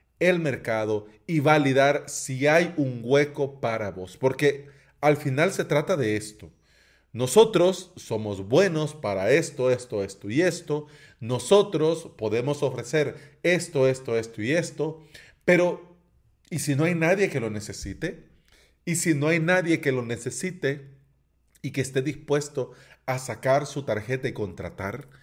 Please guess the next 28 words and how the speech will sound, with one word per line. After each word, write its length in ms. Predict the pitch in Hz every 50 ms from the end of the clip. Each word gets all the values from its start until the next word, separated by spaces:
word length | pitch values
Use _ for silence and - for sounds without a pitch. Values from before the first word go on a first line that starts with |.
| _ - - - _ _ _
Entonces, 400 | 123 113 104 - 127 123 160 147
por 300 | - - 131 131 123 113
mucho 800 | 110 107 107 117 156 214 226 - - - 143 147 170 214 - - - - _ _ _ _ _ _ _ -
que 120 | - 117
vos 180 | 107 117 120 -
tengas 360 | - 143 139 147 160 151 143
la 100 | 135 123
actitud 500 | 123 - - - 120 107 - 139 139 135 -
correcta 520 | 156 147 151 156 151 147 - - - 120
y 60 | 117
la 120 | 113 107 101
actitud 380 | 101 - - 104 - - 113
positiva 760 | - 139 135 - 151 135 - 170 180 170 147 135 123 120 - - - - - _
y 80 | 131 135
le 140 | 135 131 117
metas 500 | 110 110 - - - - 117 113 98 104
muchas 340 | 113 110 - - 131 131 143
ganas, 640 | 131 147 147 139 131 135 147 165 - - - - - _ _ _ _ _ _ _ _ _ _ _ _ _ _ _ _ _ _ _
está 240 | 123 - - 135 127
difícil. 460 | 107 101 - - 95 - - - - _ _ _ - - - _ - _ _ _ _ _ _ _
Muy, 500 | - 139 135 143 156 175 175 170 165 160 151 - - _ -
muy 180 | 107 110 113
difícil. 480 | 107 - - - - - - - - - _ _ _ _ _ _ _ _ _ _ _ _ _ _
Pero 180 | _ 170 190 196
bueno, 240 | 208 208 175 131 110
veamos. 640 | 101 127 139 160 151 127 104 92 87 - - - _ _ _ _ _ _
Ya 200 | - 110 143 165
validaste 840 | 180 196 190 190 180 165 170 175 185 185 185 - - - 185 185 190